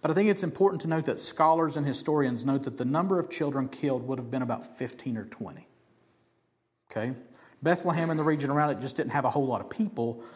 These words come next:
so there wouldn't have been a large number of infant boys there. Now, that doesn't make it right, but it does give us the right picture instead of thinking about thousands and thousands of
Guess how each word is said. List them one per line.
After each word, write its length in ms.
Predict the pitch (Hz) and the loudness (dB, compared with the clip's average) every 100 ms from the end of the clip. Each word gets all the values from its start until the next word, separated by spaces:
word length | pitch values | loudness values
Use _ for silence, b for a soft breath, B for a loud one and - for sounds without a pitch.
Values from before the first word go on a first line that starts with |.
| B | B
so 140 | 156 | 0
there 100 | 143 | 4
wouldn't 240 | 151 165 | 4 2
have 80 | 143 | 0
been 120 | 143 | -2
a 60 | 131 | 0
large 440 | 123 131 139 127 | 2 2 2 0
number 260 | 131 131 123 | -2 -2 -2
of 100 | 120 | -4
infant 400 | 127 117 98 110 | -6 -8 -8 -6
boys 360 | 127 123 107 - | -4 -2 -4 -6
there. 200 | 85 67 | -10 -4
Now, 140 | 113 | -2
that 120 | 120 | -2
doesn't 140 | 143 143 | -2 -2
make 160 | 151 | -2
it 100 | 220 | 0
right, 440 | 202 175 147 156 - - - | 2 2 2 -2 -10 -12 -4
but 100 | 131 | -4
it 140 | 117 | 0
does 220 | 165 165 | 0 0
give 180 | - 156 | 0 -2
us 140 | 139 - | -2 -2
the 100 | 143 | 0
right 320 | 139 120 - | 2 0 -4
picture 480 | 160 - - 104 - B B | -6 -4 -6 -6 -8 B B
instead 260 | 135 143 139 | -6 -2 -4
of 100 | - | -2
thinking 300 | 135 131 131 | -4 -2 -2
about 340 | 117 - - | -2 -4 -4
thousands 460 | 107 110 110 110 110 | -2 0 -2 -6 -8
and 180 | 107 | -8
thousands 540 | 113 107 101 101 98 - | -4 -4 -4 -8 -12 -14
of 160 | 92 | -16